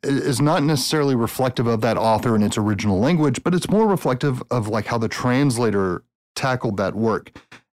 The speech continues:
And I love Quiroga. I love this story. I love what he was doing with this story. Um, I did have some issues with this translation. Um, I felt that the story bounces around in perspective, and that might have been the translator. It might have also been Quiroga, 'cause that was a popular thing to do.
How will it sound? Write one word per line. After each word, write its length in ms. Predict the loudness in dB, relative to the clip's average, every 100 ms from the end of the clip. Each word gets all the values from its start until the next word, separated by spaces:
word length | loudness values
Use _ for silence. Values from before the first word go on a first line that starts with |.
| -2
And 280 | 2 2 2
I 80 | 2
love 480 | 2 4 2 0 -4
Quiroga. 360 | -2 0 0
I 100 | 0
love 400 | 0 2 2 2
this 160 | 2 0
story. 360 | 0 2 2
I 40 | 2
love 240 | 2 2
what 80 | 2
he 80 | 2
was 120 | 0
doing 220 | 0 0
with 120 | 2
this 120 | 0 0
story. 380 | 0 2 0 -2 _ _ _ -4
Um, 360 | 0 2 2 2
I 80 |
did 280 | -2 0 2
have 200 | 2 0
some 220 | 2 2
issues 340 | 2 2 0 0
with 140 | 0
this 120 | -2
translation. 800 | -2 0 0 0 0 0 0 0 -4 _ _ _ -4
Um, 460 | 0 2 4 2 0 _
I 80 | -6
felt 320 | -4 0 0
that 140 | 0 -2
the 80 | -2
story 300 | 0 2 2
bounces 420 | 0 0 0 0
around 340 | 2 2 2
in 100 | 0
perspective, 840 | 0 -2 -2 -2 -4 0 0 0 -4 0
and 100 | 0
that 140 | 2
might 300 | 2 2 2
have 80 | 2
been 140 | 2
the 60 | 0
translator. 580 | 0 0 0 0 0 0
It 40 |
might 140 | 0 0
have 100 | 2
also 240 | 0 0
been 160 | 0 0
Quiroga, 460 | 0 0 0 0
'cause 120 | -2 -2
that 160 | 0
was 260 | 2 2 2
a 80 | 0
popular 500 | -2 -2 0 0 0
thing 240 | 0 -2
to 100 | -2
do. 440 | -2 0 0 0